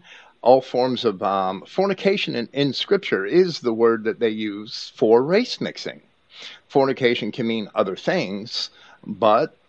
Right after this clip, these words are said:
fornication in the book of Jude is the pursuit of strange flesh. It's the pursuit of different flesh, the going after of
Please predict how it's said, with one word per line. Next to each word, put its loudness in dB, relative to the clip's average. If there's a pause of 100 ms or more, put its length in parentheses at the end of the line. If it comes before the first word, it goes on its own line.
(320)
fornication -2
in -2
the 0
book -4
of -4
Jude -4
is -2
the -2
pursuit 0
of -4
strange -6
flesh. -2 (240)
It's -2
the -2
pursuit -2 (100)
of -2
different -2
flesh, -2
the -4
going -2
after -4
of 0